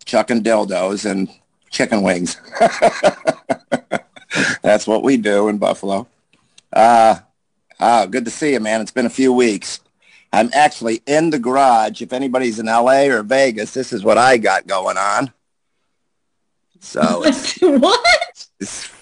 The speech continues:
Speaker 1: frickin' nice and snowy out here.
Speaker 2: What?
Speaker 1: So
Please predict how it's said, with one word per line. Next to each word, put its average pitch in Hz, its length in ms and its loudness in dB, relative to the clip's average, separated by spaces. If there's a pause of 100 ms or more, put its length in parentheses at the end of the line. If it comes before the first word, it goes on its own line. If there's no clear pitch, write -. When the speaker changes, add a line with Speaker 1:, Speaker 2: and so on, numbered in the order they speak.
(140)
Speaker 1:
frickin' 123 260 0
nice 123 360 4
and 113 140 2
snowy 127 600 2
out 95 300 -4
here. 95 300 -4
Speaker 2:
What? 508 680 2 (800)
Speaker 1:
So 107 540 -2